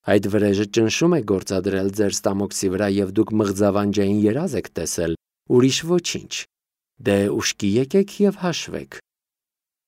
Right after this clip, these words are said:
Պարոն և տիկին Դը Վիլֆորը՝ երկու, պարոն և տիկին Դանգլարը՝ չորս, Շատո Ռենոն Դեբրեն Մորելը՝ յոթ, մայոր Բարտոլոմեո Կավալկանտին՝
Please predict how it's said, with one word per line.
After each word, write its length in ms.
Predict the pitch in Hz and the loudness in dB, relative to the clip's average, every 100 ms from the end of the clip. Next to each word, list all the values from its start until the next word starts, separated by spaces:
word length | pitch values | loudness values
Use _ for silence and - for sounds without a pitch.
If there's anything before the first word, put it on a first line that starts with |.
| _ - | _ 0
Պարոն 280 | 110 107 110 | 2 2 0
և 180 | 104 | -2
տիկին 400 | - 101 107 104 | -2 -2 0 0
Դը 80 | 101 | 2
Վիլֆորը՝ 640 | 98 123 127 - 87 85 82 82 | 2 0 -2 -2 -4 -4 -6 -6
երկու, 580 | 82 87 82 - 110 160 208 _ _ _ - | -6 -6 -8 -4 0 2 0 _ _ _ 2
պարոն 260 | 131 180 | 6 8
և 180 | 170 156 | 8 6
տիկին 380 | - 147 160 151 | 2 0 2 2
Դանգլարը՝ 600 | 117 113 110 101 87 85 | 2 2 4 2 0 -4
չորս, 480 | - - 90 147 170 - - _ | -4 0 0 0 -2 -8 -12 _
Շատո 380 | - 156 151 151 | 0 2 4 4
Ռենոն 400 | 143 135 147 143 | 4 4 2 2
Դեբրեն 400 | 117 113 127 123 | 2 2 2 2
Մորելը՝ 460 | 110 101 98 90 85 | 2 2 0 -2 -4
յոթ, 440 | 85 98 190 - _ _ _ _ 113 | -2 0 0 -4 _ _ _ _ -2
մայոր 460 | 110 123 123 131 | 0 2 2 2
Բարտոլոմեո 840 | 117 113 - 110 101 98 98 95 90 | 2 0 4 4 4 2 2 0 0
Կավալկանտին՝ 920 | 95 90 87 90 90 107 143 196 | -2 -2 -4 -6 -6 -6 -2 0